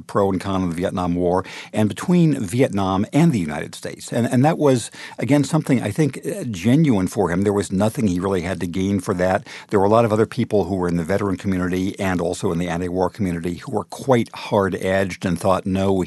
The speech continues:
there's these other people," in today's tribal sense. But McCain was not that way. And I think that is something that, that had a kind of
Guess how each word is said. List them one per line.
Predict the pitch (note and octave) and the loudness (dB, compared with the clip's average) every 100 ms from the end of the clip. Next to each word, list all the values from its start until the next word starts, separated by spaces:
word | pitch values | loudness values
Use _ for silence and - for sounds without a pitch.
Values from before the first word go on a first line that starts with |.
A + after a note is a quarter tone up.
| - | -2
there's | G2 F#2+ - | -4 -4 -4
these | G2 | -2
other | F2+ F2 | -2 -2
people," | A2 G2+ F#2+ F2 - - - | -2 -4 -4 -6 -8 -16 -6
in | A2+ F#2 | -2 -2
today's | F#2+ G2 F#2 - | 0 0 0 -4
tribal | - F#2+ F2 E2+ | 2 2 2 -2
sense. | - G2+ G#2 | 0 0 0
But | B2 | 0
McCain | A#2+ A2+ D3+ D3+ C3 | 0 2 2 4 4
was | A#2+ - G#2+ | 2 -2 -4
not | F#2+ G2+ - | 0 0 -2
that | G#2+ F2 F2+ | -4 -4 -2
way. | G2 F2 F2 - - - | -4 -4 -8 -12 -12 -2
And | A#2 | 0
I | |
think | E3+ E3+ | 2 2
that | B2+ B2 | 2 0
is | - | 0
something | C3 A#2+ G#2+ | 0 2 0
that, | G2 | 2
that | B2 - | 0 0
had | - B2 | 0 2
a | G2 | 0
kind | - C3 A#2+ | 2 4 4
of | F#2 | 2